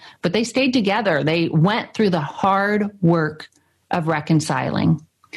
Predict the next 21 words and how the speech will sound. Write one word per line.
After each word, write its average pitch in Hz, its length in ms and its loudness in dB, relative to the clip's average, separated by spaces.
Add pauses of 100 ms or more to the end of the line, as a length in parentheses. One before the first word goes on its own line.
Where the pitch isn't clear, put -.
(260)
And 175 120 4
about 180 280 0
a 339 60 2
year 285 220 4
later, 233 640 0 (300)
she 220 480 2
received 196 480 0
her 185 100 0
terminal 170 360 2
diagnosis. 151 760 0
And 180 240 0
here's 285 480 0
why 202 480 0
that's 175 320 -4
so 170 480 -2
significant. 151 760 0
She 226 180 0
grew 269 180 2
up 285 280 0
in 185 220 0
a 165 380 0